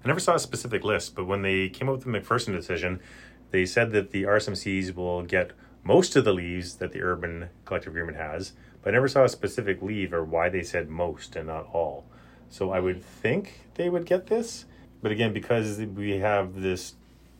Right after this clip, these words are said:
two-year extension coming up where they said they're not gonna reprint them, and because we haven't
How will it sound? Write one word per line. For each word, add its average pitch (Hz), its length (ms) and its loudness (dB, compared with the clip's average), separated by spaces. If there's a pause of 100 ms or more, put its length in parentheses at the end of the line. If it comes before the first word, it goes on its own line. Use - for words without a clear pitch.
(120)
two-year 104 220 -2
extension 107 360 -4
coming 101 180 0
up 95 100 0
where 95 80 -2
they 90 80 -2
said 101 160 -2
they're 90 100 -2
not 95 220 0
gonna 87 140 -4
reprint 120 360 0
them, 120 280 2 (420)
and 101 240 2
because 98 340 2
we 90 200 -2
haven't 92 560 -2